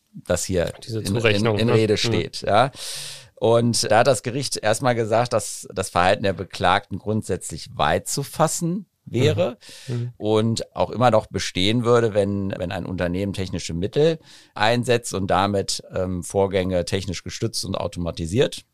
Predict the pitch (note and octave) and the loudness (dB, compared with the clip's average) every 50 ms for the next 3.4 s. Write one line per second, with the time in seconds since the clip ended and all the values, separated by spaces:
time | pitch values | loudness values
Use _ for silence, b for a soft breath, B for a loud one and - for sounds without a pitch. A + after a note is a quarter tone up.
0 | _ _ _ - C3+ C#3 D3+ C3+ D3 E3 F3+ - - - - B B B B B | _ _ _ -4 -2 -2 0 2 2 0 0 0 -6 -8 -8 B B B B B
1 | B B B B B B B _ F2 F2 E2+ - - D#2+ E2 D#2+ D#3 - - - | B B B B B B B _ -4 -4 -2 -4 -2 0 0 0 0 0 -6 -8
2 | - - - - E2+ - - - - - - - A2+ C3 D#3+ - - D#3+ D#3+ - | -10 -10 -8 -10 -12 -12 -12 -16 -20 -16 -12 -10 -2 -2 -2 -2 -2 -6 -8 0
3 | - C3+ C#3+ E3 F3+ F#3 G#3+ | 2 4 4 4 2 0 -2